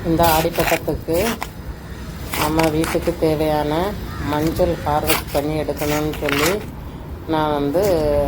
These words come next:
மஞ்சள் வந்து போட்டிருக்கேன். பாருங்க, இது முளை வந்த மஞ்சள் வாங்கி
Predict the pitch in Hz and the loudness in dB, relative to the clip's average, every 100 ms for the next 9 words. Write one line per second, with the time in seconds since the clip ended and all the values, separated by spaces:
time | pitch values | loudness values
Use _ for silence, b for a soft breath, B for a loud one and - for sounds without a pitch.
0 | 143 143 151 165 175 170 147 143 143 175 | 0 -2 0 2 2 2 2 0 0 2
1 | 160 147 139 131 - 151 143 143 - 147 | 2 2 2 2 0 0 -2 -4 -2 0
2 | 185 - - - - - - - - - | 0 0 -2 -2 -4 -6 -6 -10 -12 -10
3 | - - - - - - - - - - | -10 -8 -8 -10 -10 -10 -10 -10 -8 -8
4 | - - - - 165 160 151 147 175 220 | -8 -8 -8 -4 0 2 2 2 0 -2
5 | - - 151 160 180 208 - 151 156 165 | -6 -8 -6 -2 -2 -2 -4 -2 0 2
6 | 170 170 156 147 147 175 165 147 147 147 | 2 2 0 0 0 0 0 0 0 2
7 | 147 143 139 143 139 151 | 2 0 -2 0 -2 -2